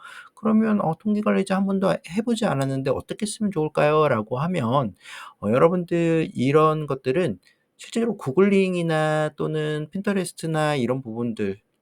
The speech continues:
검색하셔서 진행하셔도 되고 아니면 오프라인 강의를 통해서도 이런 어드민에 대한 설계에 대한 부분들을 학습을 한번 해보시는 게 좋아요. 그러니까 통계 관리자의 이런 부분들을.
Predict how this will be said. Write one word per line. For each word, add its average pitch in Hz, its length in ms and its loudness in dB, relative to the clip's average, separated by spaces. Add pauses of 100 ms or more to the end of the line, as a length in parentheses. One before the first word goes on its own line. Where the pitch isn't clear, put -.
(160)
검색하셔서 135 920 -2
진행하셔도 135 540 -4
되고 117 400 -4 (280)
아니면 175 540 -2
오프라인 196 460 0
강의를 165 320 0
통해서도 143 800 2
이런 123 340 2
어드민에 147 520 -4
대한 139 200 -2
설계에 160 360 -2
대한 135 200 -2
부분들을 110 580 0 (200)
학습을 202 420 -4
한번 175 260 -2
해보시는 139 920 -2
게 139 140 0
좋아요. 80 340 -4 (520)
그러니까 - 160 -14
통계 180 200 -4
관리자의 104 960 0 (100)
이런 110 260 2
부분들을. 87 560 -4